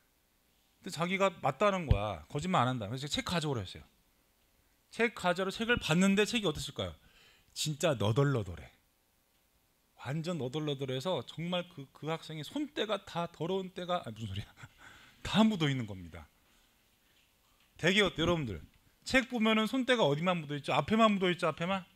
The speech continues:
이렇게 누렇게 돼 있잖아. 근데 그 학생은 뒤까지 손때가 다 묻어 있는 거야. "아, 진짜 백 번 봤구나." 이게. 그래서 일 년 만에 합격을 하게 되는 겁니다.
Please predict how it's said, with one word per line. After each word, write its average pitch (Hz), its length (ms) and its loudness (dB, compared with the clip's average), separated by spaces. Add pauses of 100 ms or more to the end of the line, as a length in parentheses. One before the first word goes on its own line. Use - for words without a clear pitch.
(100)
이렇게 151 160 -4
누렇게 135 260 -6
돼 107 120 -2
있잖아. 80 500 -6 (480)
근데 135 120 -12
그 156 60 0
학생은 160 480 -2 (460)
뒤까지 202 580 -2
손때가 180 460 -6
다 123 160 -6
묻어 135 260 -4
있는 90 200 -8
거야. 71 240 -18
"아, 110 120 -10
진짜 - 220 -4
백 107 140 -2
번 110 120 -2
봤구나." 82 360 -12 (580)
이게. 78 240 -18 (720)
그래서 117 400 -6 (100)
일 107 160 4
년 113 140 6
만에 98 200 2
합격을 113 420 -2 (300)
하게 131 260 2
되는 87 220 -8
겁니다. 85 640 -6